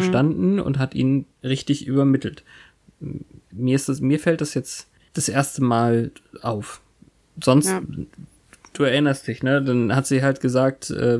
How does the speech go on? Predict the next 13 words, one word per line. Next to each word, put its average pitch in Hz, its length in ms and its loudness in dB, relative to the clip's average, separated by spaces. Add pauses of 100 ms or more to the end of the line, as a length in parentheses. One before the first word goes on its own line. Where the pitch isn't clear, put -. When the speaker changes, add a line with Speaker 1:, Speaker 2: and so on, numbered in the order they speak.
Speaker 1:
hätte 131 240 -2
sie 131 100 0
jetzt 123 160 0
sagen 123 240 0
können, 120 360 -2 (600)
dass, - 280 0
äh, 113 280 -2
der 120 160 0
Stein 135 260 2
von 131 180 0
Tamara 120 640 0 (140)
oder 113 260 0
so. 113 280 -4